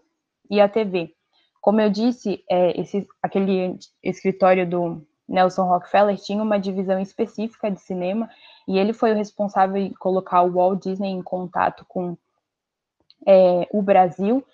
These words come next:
e a partir dessa visita que o Walt Disney fez, não só ao Brasil, mas à América Latina, surgiram personagens importantes, como o Zé Carioca, né, que é aquele desenho que a gente ganhou de presente, entre aspas,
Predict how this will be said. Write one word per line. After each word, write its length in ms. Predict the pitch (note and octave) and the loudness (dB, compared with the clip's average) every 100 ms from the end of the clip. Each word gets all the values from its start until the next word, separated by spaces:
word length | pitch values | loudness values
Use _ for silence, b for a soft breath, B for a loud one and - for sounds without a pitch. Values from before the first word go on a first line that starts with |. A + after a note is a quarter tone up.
| _ _ - | _ _ 2
e 100 | G3 | 4
a 60 | |
partir 320 | G3 G3+ - G#3 | 6 4 2 2
dessa 420 | G3+ G#3 F#3+ F#3+ | 2 4 0 0
visita 400 | F#3 F3+ G3+ A3 | -4 -2 -2 -4
que 140 | F3 | -2
o 60 | G3 | 2
Walt 120 | F#3 | 2
Disney 280 | F3+ F#3 F#3 | 2 -6 -6
fez, 240 | - F#3 | -2 -2
não 120 | F#3+ C4+ | 0 2
só 140 | C#4 | 4
ao 80 | A3+ | 6
Brasil, 300 | G3+ G3 G3 | 4 2 0
mas 180 | F#3+ F#3+ | 0 0
à 60 | |
América 400 | F#3+ F#3 F#3+ F#3+ | 0 0 0 2
Latina, 400 | F#3 F3+ A3+ A#3 | 2 0 -2 -2
surgiram 480 | A3+ G#3+ F#3+ G3+ G3+ | -2 -4 -2 -2 -2
personagens 680 | G3+ G3 G3 F#3 F#3 F#3+ F3+ | -4 -6 -4 -2 -2 -6 -6
importantes, 600 | F#3+ F#3+ F3+ G3+ B3+ - | -6 -6 -4 -4 -4 -2
como 240 | G3+ F#3 | -4 -2
o 20 | |
Zé 160 | F3 F3+ | -2 -4
Carioca, 640 | F3 F3+ F3+ F3+ B3 - | -2 -2 2 2 2 0
né, 220 | G#3 F#3 G3 | -6 -6 -10
que 80 | F3 | -12
é 40 | |
aquele 280 | E3 F3 F3+ | -10 -6 -6
desenho 480 | E3 F3 F3 F3+ F3+ | -4 -6 -4 -6 -8
que 120 | - | -8
a 40 | |
gente 300 | E3+ F3 - | -8 -8 -10
ganhou 260 | E3+ E3+ F3 | -8 -6 -6
de 140 | E3+ | -8
presente, 760 | - F3+ E3+ E3 F#3+ A#3 - G3 B B B - | -6 -4 -2 -2 0 -2 -4 -20 B B B -6
entre 340 | E3+ E3+ F#3 | -6 -2 2
aspas, 440 | E3 F3 - G#3+ | 4 2 -2 -8